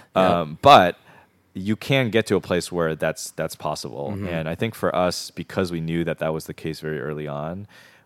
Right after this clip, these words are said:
Speaker 2: we created a structure that allowed us to ultimately have flexibility
Speaker 1: Mm.
Speaker 2: and, and, and where we, where we can control the projects that we wanna be on, the projects that we wanted to take on. Um, and, and so, uh,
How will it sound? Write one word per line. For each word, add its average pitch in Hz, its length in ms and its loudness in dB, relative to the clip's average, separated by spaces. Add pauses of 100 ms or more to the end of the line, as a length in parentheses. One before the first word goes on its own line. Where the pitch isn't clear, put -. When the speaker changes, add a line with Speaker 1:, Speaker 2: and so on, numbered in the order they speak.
Speaker 2:
we 90 760 -4 (380)
created 92 580 0
a 73 140 -4
structure - 600 -4
that 78 180 -4
allowed 78 380 -2
us 76 240 -6
to - 240 -10
ultimately 69 520 -10
have 71 240 -8
flexibility 92 680 -6
Speaker 1:
Mm. 104 320 -6 (100)
Speaker 2:
and, 76 340 -8
and, 76 220 -8
and 67 160 -10
where 82 140 -4
we, 80 180 -6 (140)
where 82 120 -4
we 76 80 -8
can - 140 -16
control - 280 -8
the 73 80 -8
projects 82 320 -4
that 78 100 -6
we 78 60 -8
wanna 78 140 -6
be 78 160 -8
on, 78 260 -6 (260)
the - 60 -20
projects 80 300 -6
that 78 80 -4
we 76 80 -6
wanted 73 360 -6
to 73 60 -16
take 76 280 -8
on. 73 400 -6 (380)
Um, 73 500 -8
and, 76 480 -8 (420)
and 87 160 -8
so, 87 720 0
uh, 80 400 0